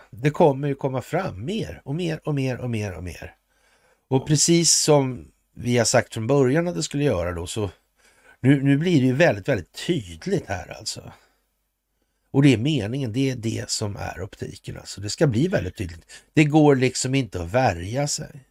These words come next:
Speaker 2: Antingen är det ett folkbildningsprojekt eller så är det inte det.
Speaker 1: Exakt alltså.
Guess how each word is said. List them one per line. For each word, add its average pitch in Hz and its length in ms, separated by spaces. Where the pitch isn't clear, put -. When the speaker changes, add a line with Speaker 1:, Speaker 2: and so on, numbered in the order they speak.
Speaker 2:
Antingen 90 440
är 73 140
det 92 100
ett 107 120
folkbildningsprojekt 65 920
eller 71 100
så 73 120
är 69 40
det 65 100
inte - 360
det. 62 180
Speaker 1:
Exakt - 840
alltså. - 340